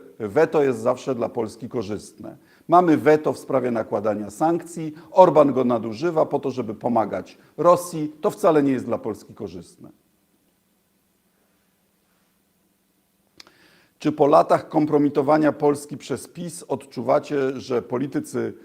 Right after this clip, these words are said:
w Unii patrzą na Polskę inaczej? No, dziękuję za to bardzo obiektywnie sformułowane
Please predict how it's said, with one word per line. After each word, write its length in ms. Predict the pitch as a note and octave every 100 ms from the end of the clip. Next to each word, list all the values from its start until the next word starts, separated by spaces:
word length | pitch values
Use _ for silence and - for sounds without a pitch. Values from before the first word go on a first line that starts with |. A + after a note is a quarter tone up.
| - _
w 120 | -
Unii 360 | F#3 F3 D3
patrzą 420 | C3+ C#3 C3+ D3 C3
na 140 | A#2+
Polskę 480 | A#2+ A#2+ A#2 - A#2
inaczej? 640 | C#3 B2 G2+ F#2 G2+ - - _ _ _ _ -
No, 100 | D#3+
dziękuję 460 | F3+ D#3 D3 A#2
za 140 | G2+ G#2
to 140 | A#2
bardzo 580 | G#2 G2+ F#2 G2+ G2+ -
obiektywnie 580 | G2+ A#2 - C#3+ G#2+ G#2+
sformułowane 840 | - G#2+ A2 G#2 A2 A2 G2 F2+